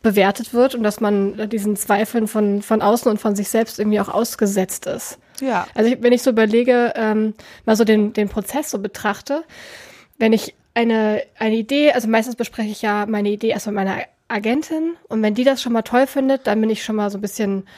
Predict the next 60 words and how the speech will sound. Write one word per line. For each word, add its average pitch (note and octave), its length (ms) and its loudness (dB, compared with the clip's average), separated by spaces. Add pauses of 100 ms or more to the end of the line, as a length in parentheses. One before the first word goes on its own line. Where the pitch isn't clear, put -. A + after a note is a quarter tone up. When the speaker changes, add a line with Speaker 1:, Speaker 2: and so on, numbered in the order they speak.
Speaker 1:
erstmal G#3+ 220 -4
beruhigt, D#4+ 500 0
weiß, A3+ 300 -2
okay, A3 200 -2
wir G3+ 120 -2
haben A3 100 0
eine G3+ 140 0
schöne B3+ 260 0
Idee, C#4+ 440 0
wir A#3+ 120 -2
sind A3+ 160 -4
zu G#3+ 80 -10
zweit, C4 380 2
wir A3+ 60 -14
finden A3+ 200 -2
die G#3+ 60 -2
beide G3+ 260 -2
super, C#4+ 380 0 (100)
das - 140 -14
ist A#3+ 160 -2
schon A3+ 100 2
mal G#3+ 140 0
toll. D4+ 320 2 (320)
Speaker 2:
Mhm. G#3+ 120 -6
Speaker 1:
Ähm, A#3 240 2
und A#3 120 0
wenn A3 100 2
dann A3+ 140 2
noch A3+ 100 2
ein G#3+ 60 -4
Verlag G#3 380 0
sagt, G#3+ 320 -2
äh, G#3+ 340 -2 (180)
da A3+ 120 2
gehen A#3 180 2
wir A3 80 2
mit, B3 360 0
das, A3+ 260 -2
äh, A3 200 -2
wollen G#3+ 120 0
wir G#3 100 0
machen, A#3 260 -4 (300)
dann A#3 140 2
ist B3 120 -2
erstmal A#3 320 0
da A3 80 4
ganz G#3+ 220 2
viel A3+ 120 -4
positive G#3+ 520 0
Energie, G#3+ 320 0
mit A#3 160 2
der G#3 100 2
ich G#3 100 -2
in G#3+ 120 -4
die, G3+ 80 -2
so G#3 100 -2
ein G3+ 100 0
Projekt G#3 300 -2
dann F#3+ 100 -4
reingehe. F#3 520 -4